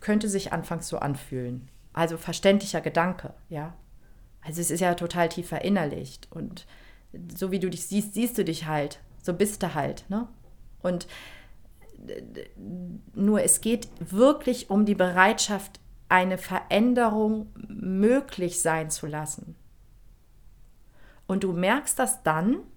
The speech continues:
also ob du statisch oder dynamisch, also ob du selber ein statisches oder dynamisches Selbstbild hast, kannst du daran erkennen, wie du in Gesprächen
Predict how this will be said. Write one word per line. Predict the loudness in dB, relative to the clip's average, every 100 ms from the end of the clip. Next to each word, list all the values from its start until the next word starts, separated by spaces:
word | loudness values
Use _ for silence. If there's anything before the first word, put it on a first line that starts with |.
| -10
also | -4 0 4
ob | 2 2
du | -4
statisch | 0 2 2 0 -2
oder | -2 0
dynamisch, | 0 0 -2 -2 -2
also | 0 0
ob | -2
du | -2
selber | 4 6 8 6
ein | 2
statisches | 0 0 0 -2 -4 -4
oder | -2 -2
dynamisches | 0 -2 -2 -4 -6 -4
Selbstbild | -2 -2 -4 -10 -10 -8
hast, | -10 -12 -6
kannst | -4 -4
du | -2
daran | 6 8 8 4
erkennen, | 0 -4 0 0 2 0 -2 -6 -20 -16 -10
wie | -2 2 2
du | 2 0
in | 0
Gesprächen | -2 -8 -8 -2 0 0 -2 -4 -4